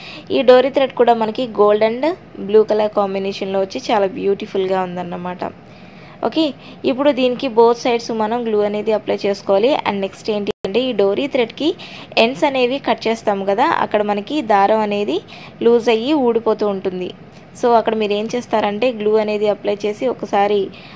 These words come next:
ఆ, twist చేస్తే కనుక, ఆ, మనకి అది దారం అనేది బయటకు రాకుండా ఉంటుంది. ఓకేనా? So ఇప్పుడు నేను ఏం చేస్తున్నానంటే ఈ డోరీ థ్రెడ్కి both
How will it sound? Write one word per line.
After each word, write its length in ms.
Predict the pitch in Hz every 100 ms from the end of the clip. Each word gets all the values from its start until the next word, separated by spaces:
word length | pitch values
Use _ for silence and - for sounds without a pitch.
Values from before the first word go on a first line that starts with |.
| -
ఆ, 380 | - 185 185 180 180
twist 340 | 190 208 -
చేస్తే 320 | 214 220 208
కనుక, 520 | 202 190 196 277 262 202 - - - - - -
ఆ, 220 | - 190
మనకి 540 | 185 185 190 - 262 220
అది 720 | 196 196 185 185 185 180 180 - -
దారం 380 | 180 190 190 214
అనేది 340 | 208 202 202 240
బయటకు 420 | 196 190 202 220
రాకుండా 460 | 196 180 190 196
ఉంటుంది. 380 | 196 170 165 170 - - - -
ఓకేనా? 340 | 180 214 285 453 - - - - -
So 80 | 233
ఇప్పుడు 280 | 240 233 226
నేను 200 | 226 214
ఏం 120 | 220 233
చేస్తున్నానంటే 560 | 226 226 196 196 202 254
ఈ 40 |
డోరీ 260 | 208 196 196
థ్రెడ్కి 340 | 196 196 233
both 280 | 202 196